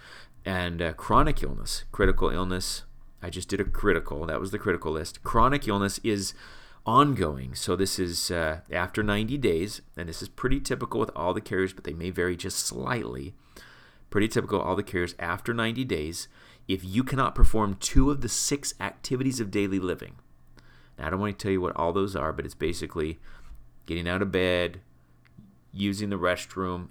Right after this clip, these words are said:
eating. There's six activities of daily living, okay? Any, any, uh, in-home assistant person, person in the hosp-, not hospitality, but, um, home healthcare services industry will know what those are off the top of their head.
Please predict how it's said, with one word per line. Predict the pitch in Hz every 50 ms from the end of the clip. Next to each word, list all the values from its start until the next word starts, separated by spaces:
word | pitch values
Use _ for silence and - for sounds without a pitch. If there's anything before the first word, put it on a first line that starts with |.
| - -
eating. | 104 110 110 104 104 104 98 95 92 92 92 - - - _ _ - - _
There's | - 104 104 - -
six | - 147 143 - -
activities | 104 92 - - 110 101 80 76 80 78 87
of | 78
daily | 76 85 82 80 78 73
living, | 71 73 69 - 60 53 - - -
okay? | - 87 78 78 82 - - - _ _ _ - - _ - _ _ - - - - - - - -
Any, | 107 104 107 120 127 127 123 117 113 - - -
any, | 113 117 120 120 113 104
uh, | 98 95 92 90 90 87 - - - _ _ - -
in-home | - 107 120 120 110 104 110 107 95
assistant | 90 - - - 110 107 - - 110 98 - -
person, | 104 101 107 - - - 120 113
person | - 95 - - - 95
in | 92 90 90
the | 87 82
hosp-, | 87 90 92 95 - - - - - - - - - - -
not | 87 85
hospitality, | 85 78 - - - - - 101 76 73 78 82
but, | 78 78 73 - - - - - - - - - -
um, | 80 80 80 85
home | 87 107 110 107 98
healthcare | 98 98 92 - - 107 98 98
services | - - 95 92 95 - - 90 92
industry | 98 92 95 - - 107 104
will | 95 90 82
know | 85 85 82
what | 85 85 80 -
those | 71 65 - -
are | 71 60 - - -
off | 71 76 -
the | - -
top | 98 78 76 -
of | -
their | 71 71 78
head. | 80 - - -